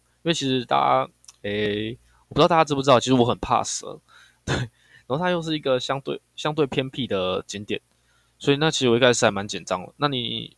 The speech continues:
所以我一开始做资料，我是上网先查，就打七里溪蓝宝石。对，那其实如果你去 Google 的话，你会发现 Google 上面的七里溪啊，它都是带到屏东的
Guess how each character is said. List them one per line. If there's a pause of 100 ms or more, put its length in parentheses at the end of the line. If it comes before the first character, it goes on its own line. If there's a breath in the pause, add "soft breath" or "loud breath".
(160)
所
以
我
一
开
始
做
资
料，
我
是
上
网
先
查， (400)
就
打
七
里
溪 (200)
蓝
宝
石。 (500 soft breath)
对， (300)
那
其
实
如
果
你
去
Google
的
话，
你
会
发
现 (540 loud breath)
Google
上
面
的
七
里
溪
啊，
它
都
是
带
到
屏
东
的